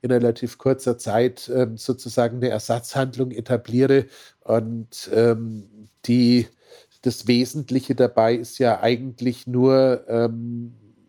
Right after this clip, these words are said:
die, ähm, ach Gott, wie darf ich's denn sagen,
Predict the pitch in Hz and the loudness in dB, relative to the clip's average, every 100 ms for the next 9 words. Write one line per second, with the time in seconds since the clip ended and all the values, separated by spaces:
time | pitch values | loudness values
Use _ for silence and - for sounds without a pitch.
0 | _ _ - 120 120 120 120 - 104 107 | _ _ 2 4 6 6 4 2 -2 -2
1 | 104 107 107 107 _ _ _ _ _ _ | -4 -10 -12 -18 _ _ _ _ _ _
2 | _ - 107 107 - - 107 123 117 113 | _ -16 -10 -10 -8 -6 -4 -2 -2 -2
3 | 127 - 123 110 110 113 120 | -6 -6 -6 -6 0 0 -2